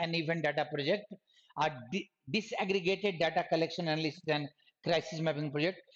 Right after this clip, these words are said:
reporting that, उसने ये रिपोर्ट किया,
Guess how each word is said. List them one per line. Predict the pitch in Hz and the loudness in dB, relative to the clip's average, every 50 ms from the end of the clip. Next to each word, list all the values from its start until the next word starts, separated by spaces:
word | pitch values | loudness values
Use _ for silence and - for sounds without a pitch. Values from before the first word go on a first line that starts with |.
| - - _ - | -20 -12 _ -2
reporting | 147 170 - 220 247 247 269 247 202 151 | -2 2 4 4 4 4 4 2 2 2
that, | 143 131 139 165 - - - _ _ _ _ _ _ _ _ _ _ _ | 2 2 0 -2 -4 -10 -20 _ _ _ _ _ _ _ _ _ _ _
उसने | - 165 - 185 196 180 | -2 0 2 2 2 4
ये | 170 170 | 4 4
रिपोर्ट | 156 151 - - 160 151 - - - | 2 2 2 2 2 0 0 -2 -2
किया, | 120 117 120 127 160 | 0 2 2 2 2